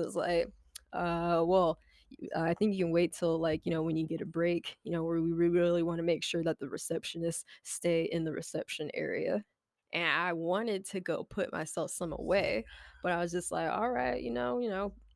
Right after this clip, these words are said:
because I did have a break coming up anyway, so I was like, "Okay, okay, you know, no worries,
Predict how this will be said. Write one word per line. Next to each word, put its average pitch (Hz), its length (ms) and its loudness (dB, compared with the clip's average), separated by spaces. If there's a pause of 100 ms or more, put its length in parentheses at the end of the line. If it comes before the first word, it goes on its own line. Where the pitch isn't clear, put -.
because 180 420 -2
I 165 120 0
did 175 320 0
have 180 320 -2
a 156 60 -4
break 170 300 -2
coming 170 440 -4
up 165 180 -2 (180)
anyway, 208 520 -2
so - 200 -8
I - 40 -4
was - 160 -8
like, - 160 -6
"Okay, - 220 -8
okay, - 280 -6
you - 80 -6
know, - 140 -6
no 165 180 -2
worries, 170 340 -4